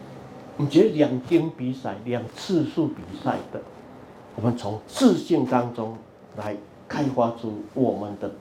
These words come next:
本来的功能跟智慧。所以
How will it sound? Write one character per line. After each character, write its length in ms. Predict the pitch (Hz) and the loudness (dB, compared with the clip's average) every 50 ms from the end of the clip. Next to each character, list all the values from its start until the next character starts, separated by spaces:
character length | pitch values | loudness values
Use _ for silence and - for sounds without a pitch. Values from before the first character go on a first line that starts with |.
| - - - | -4 4 4
本 240 | 170 131 107 104 101 - | 4 4 4 0 -6 -2
来 140 | 110 117 117 | 0 0 0
的 100 | 117 113 - - | 0 -2 -6 -2
功 300 | - 143 131 127 135 127 | 0 2 2 2 0 -4
能 100 | 104 90 90 92 92 - - | -4 -8 -12 -12 -14 -10 -8
跟 120 | - 110 104 110 - - | -6 -6 -6 -8 -12 -8
智 120 | - 117 101 98 - - | -6 -6 -6 -6 -6 -6
慧。 120 | 110 - - - - - - - - - - - - - - - - - - - - - - - - - - - - - | -6 -6 -6 -8 -14 -16 -16 -18 -18 -20 -20 -20 -20 -18 -16 -14 -14 -14 -14 -14 -14 -16 -18 -20 -20 -20 -20 -20 -20 -14
所 220 | - - 127 127 127 | -2 4 6 8 8
以 320 | 123 117 113 113 110 110 | 8 6 2 -2 -4 -6